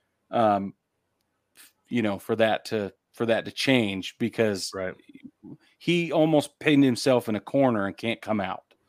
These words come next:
Speaker 2: Yeah.
Speaker 1: So I, I worry about his extension with regard to that, because he is gonna, if he does decide, "Okay, I screwed up,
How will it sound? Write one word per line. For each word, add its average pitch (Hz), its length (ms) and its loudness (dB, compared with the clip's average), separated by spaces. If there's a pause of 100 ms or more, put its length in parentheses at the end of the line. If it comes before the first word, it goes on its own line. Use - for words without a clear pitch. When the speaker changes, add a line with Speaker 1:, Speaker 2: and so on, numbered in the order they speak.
(360)
Speaker 2:
Yeah. 98 140 -6
Speaker 1:
So 113 420 6 (760)
I, - 120 2 (100)
I 117 160 6
worry 190 380 8
about 131 340 8
his 139 200 2
extension 131 680 0
with 120 180 -4
regard 110 400 0
to 110 120 -4
that, 107 500 2
because 113 300 -6
he 160 220 -2
is 135 120 -4
gonna, 120 320 -4
if 160 180 -2
he 180 120 -6
does 165 380 0
decide, 101 640 -4 (640)
"Okay, 113 260 -2
I 101 80 -2
screwed 139 440 -2
up, 110 320 2